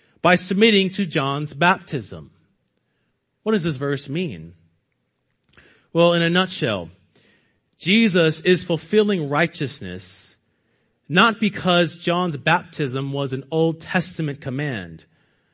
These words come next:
but by submitting to it, by submitting to John's baptism,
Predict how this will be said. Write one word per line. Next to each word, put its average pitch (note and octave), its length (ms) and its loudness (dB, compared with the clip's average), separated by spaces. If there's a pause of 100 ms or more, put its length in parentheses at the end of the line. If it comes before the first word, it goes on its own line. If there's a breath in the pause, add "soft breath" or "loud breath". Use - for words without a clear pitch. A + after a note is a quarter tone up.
(400)
but F3 180 6
by E3+ 220 4
submitting F#3 840 0
to A#3+ 340 0
it, - 400 -6 (240 soft breath)
by F3 120 4
submitting A#3 540 2
to A3+ 160 0
John's D#3+ 320 0
baptism, B2+ 800 -6